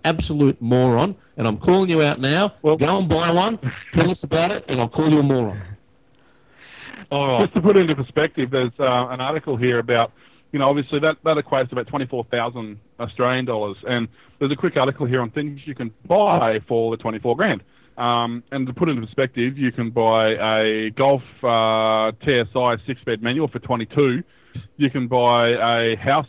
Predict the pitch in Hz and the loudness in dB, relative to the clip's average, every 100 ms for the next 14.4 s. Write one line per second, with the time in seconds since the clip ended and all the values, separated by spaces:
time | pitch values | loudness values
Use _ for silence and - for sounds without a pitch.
0 | - 123 117 123 123 127 120 160 170 147 | -6 -6 -6 -8 -8 -8 -4 0 0 0
1 | 131 - 131 - 175 156 143 135 127 123 | -4 -2 -2 0 0 2 0 -2 -4 -4
2 | 147 139 127 127 127 120 120 117 117 - | -4 0 0 0 -6 -4 -6 -8 -12 -14
3 | _ - 139 127 127 123 127 123 - 131 | _ -2 -2 0 -2 -2 -4 -8 -4 -6
4 | 131 131 117 120 117 127 127 127 151 - | -6 -6 -6 -4 -2 0 2 2 -2 -12
5 | - 127 120 113 117 120 117 110 110 127 | -6 0 2 2 0 0 2 2 0 -2
6 | 113 120 127 196 _ _ _ _ - 117 | -2 0 0 0 _ _ _ _ -4 0
7 | 120 117 120 123 139 131 127 135 131 127 | 2 2 0 -2 -4 -4 0 4 4 4
8 | 107 120 117 120 123 123 131 147 151 135 | 2 0 0 0 -2 -4 -2 -2 -2 -6
9 | 117 127 131 135 135 127 - - 131 131 | -4 -4 -2 -2 -4 -8 -14 -6 -4 0
10 | 117 117 131 156 165 151 - 120 110 113 | -2 0 0 0 -2 -6 -8 -6 -4 -4
11 | 113 117 113 113 110 _ _ _ - 120 | -4 -6 -8 -12 -16 _ _ _ -2 0
12 | 120 131 - _ - 135 135 123 127 127 | 2 0 -2 _ -6 -2 -2 0 -2 -2
13 | 110 123 143 165 - 120 135 127 127 127 | -6 -2 -2 -4 -6 -6 -4 -4 -2 -2
14 | 131 135 175 180 | 0 -2 -2 -4